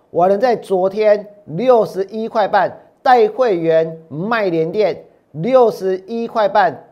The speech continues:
定价卖出下来之后呢，喜欢做联电的，想要做联电的，你们再去把它给买回来。请你们来看这里，今天的联电跌到多少？今天的联电跌到了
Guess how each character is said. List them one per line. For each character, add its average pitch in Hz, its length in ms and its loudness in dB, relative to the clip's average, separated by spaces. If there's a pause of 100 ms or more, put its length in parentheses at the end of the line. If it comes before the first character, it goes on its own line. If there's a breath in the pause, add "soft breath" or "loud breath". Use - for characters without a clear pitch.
(120)
定 214 280 -4
价 190 300 -2
卖 196 240 -6
出 180 340 -6 (220 loud breath)
下 277 260 -2
来 208 120 4
之 208 180 -4
后 233 100 2
呢， 202 280 -6 (240 soft breath)
喜 160 220 -8
欢 254 180 -2
做 269 180 0
联 190 220 0
电 220 200 -2
的， 165 200 -2 (200)
想 156 180 -12
要 233 140 -4
做 269 160 0
联 190 200 -2
电 220 180 -2
的， 160 200 -2 (120)
你 143 120 -10
们 165 160 -6
再 233 180 -2
去 233 120 -6
把 160 160 -6
它 196 140 -2
给 190 140 -4
买 165 180 -8
回 156 160 -2
来。 131 180 -2 (160 loud breath)
请 208 160 -4
你 180 40 -6
们 170 80 -6
来 175 60 -6
看 208 160 -8
这 196 160 -2
里， 139 140 -8 (320 soft breath)
今 269 280 -4
天 269 140 -6
的 226 120 -2
联 180 180 -2
电 196 340 -2
跌 170 120 -4
到 196 120 4
多 185 140 -2
少？ 120 240 -8 (400 soft breath)
今 262 220 -4
天 269 140 -2
的 220 100 0
联 190 180 -2
电 202 260 0 (100)
跌 185 200 -2
到 208 180 2
了 156 300 0